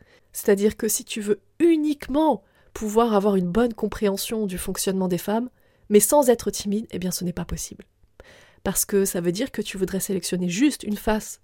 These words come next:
de la pièce et en oublier encore une fois l'autre. Impossible. La pièce va toujours avec deux faces opposées. Maintenant, si tu te dis, « Pour ne plus être timide, il suffirait simplement que je sois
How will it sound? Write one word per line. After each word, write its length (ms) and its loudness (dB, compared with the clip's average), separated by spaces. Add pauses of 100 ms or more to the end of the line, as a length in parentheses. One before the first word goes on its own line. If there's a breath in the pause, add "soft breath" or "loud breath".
de 80 0
la 120 -2
pièce 480 -10
et 60 0
en 140 0
oublier 440 -2 (140)
encore 300 -2
une 80 -2
fois 220 -6
l'autre. 380 -12 (600 soft breath)
Impossible. 880 -2 (680 soft breath)
La 140 4
pièce 520 2 (140)
va 300 0 (160)
toujours 580 -2
avec 460 -4
deux 180 4
faces 300 -2
opposées. 380 -8 (1160 soft breath)
Maintenant, 300 4
si 160 -4
tu 100 -10
te 100 -4
dis, « 300 -4 (300 soft breath)
Pour 160 2
ne 60 6
plus 180 10
être 220 8
timide, 320 0
il 100 -2
suffirait 420 0
simplement 580 6
que 120 2
je 120 8
sois 240 6